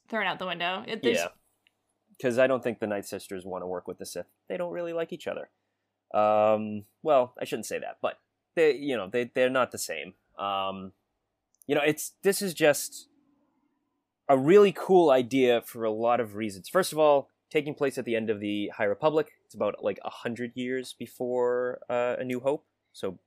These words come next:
Speaker 2: a hundred B B Y, um, seventy years before The Phantom Menace. So we're getting really close. Um, it could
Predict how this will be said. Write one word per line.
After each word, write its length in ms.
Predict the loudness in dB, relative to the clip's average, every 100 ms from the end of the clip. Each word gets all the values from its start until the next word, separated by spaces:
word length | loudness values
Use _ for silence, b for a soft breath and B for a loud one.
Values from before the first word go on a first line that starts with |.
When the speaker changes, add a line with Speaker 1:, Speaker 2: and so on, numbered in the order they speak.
| _ _
Speaker 2:
a 40 |
hundred 240 | -6 -4 -4
B 100 | -4
B 100 | 0
Y, 340 | 4 4 4 _ _ _ _ -8
um, 680 | -2 -2 -2 -4 -6 -12 -16 _ _ _ _ _ _ -4
seventy 420 | 2 4 4 0
years 240 | 2 0
before 240 | 0 -6 -6
The 60 | -4
Phantom 300 | -4 -4 0
Menace. 240 | 0 0
So 80 | 0
we're 100 | 2
getting 180 | 0 2
really 180 | 2 2
close. 460 | 0 -2 -2 -8 -16 _ _ _ _
Um, 760 | -2 0 2 0 -2 -6 -12 -14 0
it 160 | 0 0
could 400 | 4 4 4